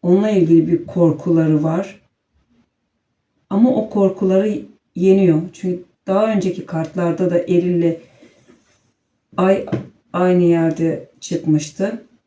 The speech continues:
Şu an burada da ayı kartı ile birlikte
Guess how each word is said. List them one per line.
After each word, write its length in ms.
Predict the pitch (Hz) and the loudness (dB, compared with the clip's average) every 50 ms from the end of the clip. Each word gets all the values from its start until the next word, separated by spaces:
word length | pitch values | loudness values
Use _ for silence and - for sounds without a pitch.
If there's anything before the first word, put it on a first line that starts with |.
| _ _ _ _ _ _ _ _ _ | _ _ _ _ _ _ _ _ _
Şu 160 | _ - - 180 | _ -8 -4 -2
an 220 | 175 175 175 170 | 0 2 2 2
burada 320 | 170 175 165 190 180 - | 2 0 0 0 -2 -2
da 140 | 180 - - | -2 -4 -4
ayı 280 | - 170 175 185 185 - | -2 0 0 0 0 -2
kartı 420 | - 175 160 156 156 156 - 170 | -4 -4 -2 -2 -2 -4 -4 -2
ile 280 | 165 160 160 160 147 160 | -2 0 0 -2 -2 -4
birlikte 720 | 160 160 160 165 156 156 - - - 185 196 226 226 | -4 -4 -4 -4 -6 -6 -8 -10 -10 -8 -8 -8 -10